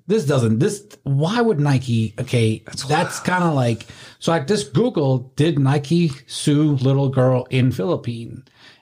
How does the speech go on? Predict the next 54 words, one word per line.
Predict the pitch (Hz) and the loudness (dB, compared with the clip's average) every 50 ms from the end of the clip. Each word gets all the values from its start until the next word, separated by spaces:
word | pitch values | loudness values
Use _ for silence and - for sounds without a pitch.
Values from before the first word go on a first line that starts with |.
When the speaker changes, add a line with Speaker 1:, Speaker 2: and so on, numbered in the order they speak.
| _ - | _ -4
Speaker 1:
And | 127 127 127 127 127 123 123 - | 0 2 2 4 2 2 0 -2
it's | - - - | -4 -6 -2
completely | - 143 - 143 151 139 120 117 | -2 0 2 2 2 2 2 0
false. | - - 98 80 - - - - - - - | 0 0 -4 -4 -4 -8 -12 -12 -8 -2 0
Speaker 2:
Okay. | 135 117 98 98 98 76 80 85 90 - | 0 0 2 0 0 0 0 -4 -4 -2
So | - 160 | 0 0
Speaker 1:
Yeah, | 180 185 - 123 | 0 2 0 0
Speaker 2:
it's | - 147 151 | 2 2 2
the | - | 2
Speaker 1:
no, | - - | 2 2
Speaker 2:
same | |
Speaker 1:
it's | - 131 | 2 2
good. | 135 - | 2 2
Speaker 2:
image. | 190 185 175 | 0 0 0
Speaker 1:
No, | 156 | 0
it's | 147 - | 0 0
completely | - 143 165 170 160 139 147 | 0 0 2 2 2 2 0
false. | 135 147 156 151 139 135 131 | 0 0 0 0 0 0 -2
But | - - 143 127 | 0 0 0 0
the | 147 | 2
guy, | 143 143 147 160 185 170 | 0 0 0 0 0 0
that | 135 - - | 0 0 0
person | 156 160 - 143 | -2 -2 0 2
just | 135 127 107 - | 0 0 0 0
shared | - 147 170 190 156 | 0 2 2 2 2
it | 127 | 2
because | 113 127 107 117 120 113 98 | 0 0 0 2 2 2 2
he | 104 120 | 0 -2
thought | 110 120 117 117 | 0 0 2 2
it | 110 | 2
was | 107 104 - | 0 0 -2
true. | - - 175 143 120 104 - | -2 0 0 0 0 -2 0
Speaker 2:
All | - 143 170 165 | 2 2 4 4
these | 156 147 127 135 | 4 2 2 0
are | 120 | -2
the | - 85 107 - - - | 0 0 0 0 0 0
custom | - 135 135 131 - - 117 101 | 0 0 0 0 0 2 0 2
shoes | - - 123 120 127 123 113 | 2 2 2 2 4 4 2
that | 101 - | 0 0
people | - 107 90 78 90 | 0 0 0 2 2
do | 95 95 87 | 2 2 2
with | 85 - | 2 0
the | - 67 | 0 0
Nikes. | 82 80 80 80 - - - - 110 | 0 0 0 -2 -2 -4 -4 -4 0
It's | - 127 131 | 2 2 4
like, | 147 | 4
Speaker 1:
Yeah. | 151 147 131 120 131 | 2 2 2 2 2
Speaker 2:
you | 151 | 2
would | 147 117 - | 0 0 0
think | 127 117 101 | 0 0 2
that | - 92 87 | 0 0 2
that | 95 107 143 160 | 2 2 2 2
would | 131 104 90 | 0 0 0
be | 90 82 73 71 - - - | 0 0 0 0 0 -2 -4